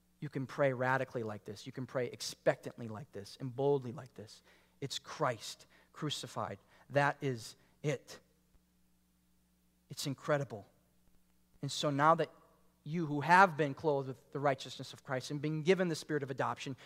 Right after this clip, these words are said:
you should pursue the Father in heaven expectantly and boldly and persistently.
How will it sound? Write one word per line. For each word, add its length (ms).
you 160
should 520
pursue 540
the 60
Father 460
in 160
heaven 360
expectantly 880
and 160
boldly 460
and 120
persistently. 840